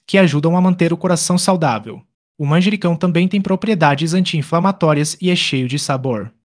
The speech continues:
O alho é ótimo para a saúde do sistema imunológico. O azeite de oliva é uma gordura saudável que ajuda na digestão.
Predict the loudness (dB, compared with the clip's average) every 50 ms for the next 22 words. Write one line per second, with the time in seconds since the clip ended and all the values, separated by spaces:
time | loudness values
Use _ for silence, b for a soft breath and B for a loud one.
0 | _ _ _ -8 -2 -2 0 0 0 -2 -4 -4 -6 -4 -4 -4 -4 -6 -6 -8
1 | -6 -4 -4 -4 -4 -4 -4 -4 -4 -4 -4 -6 -6 -8 -8 -8 -8 -8 -6 -4
2 | -4 -2 -2 -2 -2 -2 -2 -2 -2 -4 -4 -6 -10 _ -20 -20 -20 _ _ _
3 | _ _ _ -4 -2 0 0 0 0 -2 -2 -2 -2 0 0 0 0 0 0 -2
4 | -4 -2 -2 0 0 0 0 0 0 -2 -2 0 -2 -2 -2 -2 -2 -2 -2 0
5 | 2 2 2 4 2 0 0 0 0 0 0 0 0 2 2 2 2 2 0 -2
6 | -2 -2 -4 -4 -6 -6 -6 -6 -8 -12 -16